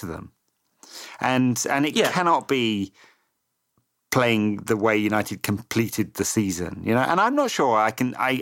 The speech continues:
Speaker 1: I even accept what you said about we'll play the way United play against crap sides and then against the top teams we're gonna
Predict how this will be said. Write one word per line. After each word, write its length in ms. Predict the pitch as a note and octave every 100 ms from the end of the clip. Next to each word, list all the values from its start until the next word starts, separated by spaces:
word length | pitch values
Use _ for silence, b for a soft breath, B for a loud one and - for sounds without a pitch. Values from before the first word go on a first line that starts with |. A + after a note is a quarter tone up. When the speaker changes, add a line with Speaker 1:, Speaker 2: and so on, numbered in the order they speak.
| B2
Speaker 1:
I 120 | C3
even 420 | A#2+ C#3 B2+ B2+
accept 540 | A#2 - A#2+ - - B B B
what 80 | B2
you 80 | A#2+
said 220 | - A2+
about 440 | A2 A2 G#2 - B B B
we'll 120 | - A#2
play 240 | C3+ B2+
the 100 | A#2+
way 160 | A#2 A2
United 420 | A2 A2 A2 G#2
play 200 | A2+ G#2
against 360 | G#2 G#2+ G2+
crap 260 | - A#2+ -
sides 380 | - G#2+ G2+ G2+
and 80 | G#2+
then 160 | G#2
against 260 | G#2 A2 G#2
the 80 | G#2+
top 260 | A#2 -
teams 280 | - A2 G#2
we're 100 | A2
gonna 560 | G#2 G#2+ G#2+ G#2 G#2